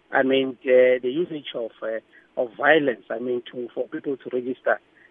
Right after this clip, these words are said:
uh, their concerns. Because, truly speaking, I mean, the, the little that we have done, we can't afford if that we have achieved is destroyed in the name of, uh, service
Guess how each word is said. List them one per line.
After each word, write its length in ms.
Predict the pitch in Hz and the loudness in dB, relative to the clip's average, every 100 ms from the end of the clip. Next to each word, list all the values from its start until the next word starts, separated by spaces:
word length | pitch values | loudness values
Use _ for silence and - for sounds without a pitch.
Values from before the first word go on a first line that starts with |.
| - | 0
uh, 120 | 120 | 2
their 220 | 113 131 | 2 -2
concerns. 540 | - 120 113 - 110 101 | -2 -4 2 0 0 -6
Because, 320 | 117 147 127 - - _ - | 0 4 4 0 -20 _ 0
truly 260 | 190 190 | 2 2
speaking, 400 | - 170 - 120 92 _ _ _ 143 | 0 -4 -2 -6 -6 _ _ _ 0
I 60 | |
mean, 300 | 139 143 143 | 2 4 2
the, 80 | 143 | -2
the 140 | 131 143 | 0 4
little 300 | 175 214 190 | 4 6 4
that 200 | 170 156 | 4 0
we 80 | |
have 160 | 127 - | -6 -4
done, 280 | 131 127 123 | -4 -4 -4
we 100 | 131 | -8
can't 300 | - 175 180 | -6 -6 -4
afford 400 | 131 - - 104 - _ - | -10 -8 -6 -6 -10 _ -6
if 200 | 165 131 | -4 0
that 200 | 139 - | 0 0
we 80 | 131 | -4
have 140 | 117 | -6
achieved 460 | - - 127 127 - | -8 -12 -8 -8 -10
is 80 | 110 | -16
destroyed 480 | - - 135 123 - - - - - | -16 -10 -2 0 0 -4 -16 -20 -2
in 100 | 165 | 2
the 100 | 147 | 4
name 380 | 131 143 147 127 | 4 4 4 2
of, 120 | 107 - | -4 -10
uh, 100 | 104 - | -10 -6
service 240 | 127 120 | -4 -4